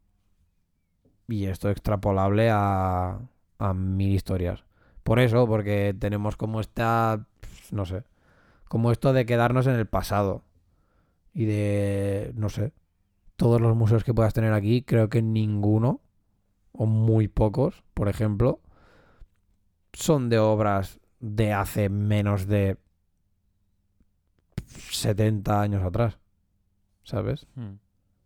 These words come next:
Speaker 1: Y si los hay, son galerías de estas que son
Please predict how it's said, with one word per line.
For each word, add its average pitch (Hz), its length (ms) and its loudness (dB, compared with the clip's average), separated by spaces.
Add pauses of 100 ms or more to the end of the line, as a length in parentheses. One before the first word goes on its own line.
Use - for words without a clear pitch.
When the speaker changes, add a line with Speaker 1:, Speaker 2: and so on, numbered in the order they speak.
(240)
Speaker 1:
Y 113 100 0
si 110 120 4
los 101 180 2
hay, 117 320 4
son 117 440 -4
galerías 113 500 2
de 113 100 0
estas 110 200 -2
que 113 120 -2
son 110 520 -2